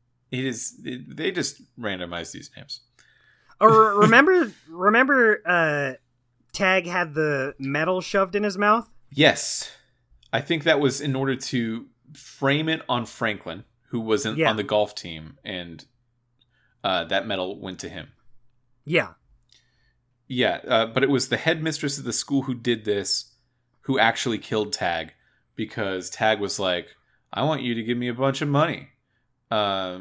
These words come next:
Speaker 2: <laughs>
Speaker 1: because I know that you made a deal with my mom to not let this video get out, uh, because she tried to use the video, the headmistress tried to use the video as blackmail against Tag's mom, who's very rich."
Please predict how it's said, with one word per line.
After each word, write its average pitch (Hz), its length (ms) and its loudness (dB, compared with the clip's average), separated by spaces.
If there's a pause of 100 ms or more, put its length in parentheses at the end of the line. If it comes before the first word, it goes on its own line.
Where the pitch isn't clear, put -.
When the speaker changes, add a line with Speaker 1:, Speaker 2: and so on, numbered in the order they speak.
(120)
Speaker 2:
<laughs> - 120 0
Speaker 1:
because 107 720 4 (120)
I 113 220 2
know 107 380 -2
that 107 180 -6
you 113 120 -6
made 127 180 -2
a 110 60 -4
deal 113 240 -4
with 107 180 -4
my 92 160 -4
mom 95 800 -2 (400)
to - 100 -10
not 110 280 -2
let 110 120 -6
this - 180 -10
video 117 460 -2
get 87 200 -4
out, 80 440 -6 (920)
uh, 98 200 -2
because 95 360 -10
she - 220 -6
tried 147 420 2
to 123 60 -8
use 143 440 -6
the 165 120 -2
video, 113 540 -4 (220)
the 104 80 -8
headmistress 139 760 0 (280)
tried 120 240 0
to 110 60 -6
use 123 260 0
the 131 100 -2
video 117 320 -2
as 98 100 -4
blackmail 110 560 -2
against 107 460 -8
Tag's 101 360 -2
mom, 87 300 -8
who's 87 180 -16
very 92 220 -4
rich." - 320 -10